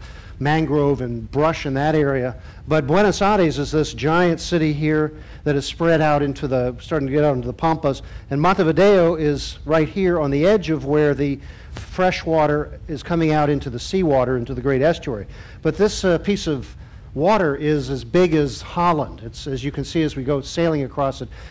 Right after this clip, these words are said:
it is a river that you cannot even see the other bank here as it sort of spills out into the Atlantic. And then Punta del Este is way out here in the fresh Atlantic waters and clear seas.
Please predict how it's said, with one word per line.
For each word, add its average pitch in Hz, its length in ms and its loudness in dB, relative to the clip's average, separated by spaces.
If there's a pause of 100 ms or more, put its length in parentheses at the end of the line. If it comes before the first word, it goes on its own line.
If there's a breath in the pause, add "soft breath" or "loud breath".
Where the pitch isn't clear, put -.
(120 loud breath)
it 160 240 -2
is 151 160 -2
a 147 60 -2
river 175 340 4
that 143 160 -2
you 143 100 -4
cannot 160 360 0
even 143 200 -2
see 151 220 -2
the 135 140 0
other 131 180 -2
bank 143 340 0
here 120 300 -8 (280 loud breath)
as 151 320 2
it 139 140 -6
sort 151 220 -2
of 131 200 -4 (680 loud breath)
spills 185 360 2
out 160 160 6
into 143 160 0
the 143 100 2
Atlantic. 147 380 2 (220 loud breath)
And 160 100 2
then 175 200 4
Punta 220 260 4
del 180 180 6
Este 202 220 2
is 156 240 2
way 196 320 4
out 165 140 4
here 165 320 2
in 160 180 2
the 147 220 4
fresh - 640 -4
Atlantic 139 520 -2
waters 135 480 0 (400 loud breath)
and 120 180 -8
clear 151 440 2 (260)
seas. 147 480 0